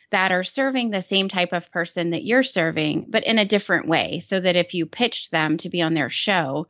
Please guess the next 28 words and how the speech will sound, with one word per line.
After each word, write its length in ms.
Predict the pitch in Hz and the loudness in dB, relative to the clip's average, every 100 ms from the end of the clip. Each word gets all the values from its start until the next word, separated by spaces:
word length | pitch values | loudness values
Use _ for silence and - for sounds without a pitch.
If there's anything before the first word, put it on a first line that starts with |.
| - | 0
it 120 | 208 | 0
wouldn't 260 | 208 208 190 | 2 2 2
be 120 | 185 | 0
a 60 | 160 | 0
competitive 680 | 170 165 180 160 139 - | -4 -4 -4 -4 -4 -8
type 260 | - 120 - | -6 -6 -6
of 100 | - | -14
thing. 340 | - 120 101 - | -12 -12 -10 -4
It 160 | 185 - | -2 -2
would 180 | 185 | -4
be 200 | 180 185 | -4 -4
more, 460 | 175 165 156 156 160 - - - 269 | -2 -2 -2 -4 -6 -10 -20 -2 0
"Okay, 340 | 285 226 226 | 2 2 2
here's 320 | 226 233 240 | 0 0 0
how 120 | 233 | 0
you 200 | 214 208 | 0 -2
can 160 | 202 190 | -2 -4
serve 320 | - 185 180 | -4 -4 -2
my 180 | 180 170 | 0 0
audience 540 | 135 156 190 247 240 | 0 -2 0 -2 -4
in 140 | - 180 | -2 0
a 80 | 175 | 2
way 180 | 170 | 4
that 160 | 170 156 | 4 2
I 180 | - 151 | 0 -2
can't." 440 | 151 - - - - _ - - _ - | -2 -4 -4 -6 -14 _ -20 -20 _ -12
So 240 | - 226 | 0 2
first, 500 | 220 269 285 - - | 4 4 4 2 -12